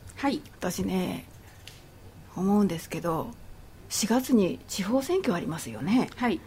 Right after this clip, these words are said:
Speaker 2: 私、今の安倍政権見てるとね、なんか危なっかしくて心配なんですよ。このまま突っ走ってどうすんだろうっていう気がするんです。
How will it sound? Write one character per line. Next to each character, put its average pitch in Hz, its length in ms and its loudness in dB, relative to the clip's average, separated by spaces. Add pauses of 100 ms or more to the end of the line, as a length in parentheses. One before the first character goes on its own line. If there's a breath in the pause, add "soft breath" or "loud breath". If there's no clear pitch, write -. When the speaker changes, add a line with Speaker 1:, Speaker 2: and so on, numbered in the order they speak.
(720 loud breath)
Speaker 2:
私、 175 260 -4
今 320 200 4
の 294 120 4
安 165 60 2
倍 220 100 2
政 262 240 0
権 240 140 6
見 208 120 4
て 208 120 4
る 185 80 2
と 175 100 -2
ね、 185 140 2
な 202 160 4
ん 233 200 6
か 202 520 4
危 233 60 4
な 240 140 6
っ - 20 0
か 240 160 2
し 240 120 0
く - 80 -4
て 196 520 6
心 214 240 4
配 226 320 4
な 247 180 8
ん 254 60 10
で 226 80 4
す 220 160 -2
よ。 202 400 2
こ 226 80 8
の 202 80 12
ま 208 80 10
ま - 100 12
突 233 140 8
っ 226 40 6
走 226 200 6
っ - 20 -2
て 214 140 4
ど 190 100 2
う 202 60 6
す 269 100 4
ん 269 40 8
だ 285 100 4
ろ 262 80 8
う - 20 6
っ - 40 -2
て 196 120 0
い 185 40 4
う 180 40 -2
気 190 100 -6
が 180 140 4 (400 loud breath)
す - 160 2
る 254 80 10
ん 214 60 8
で 147 80 0
す。 185 280 -2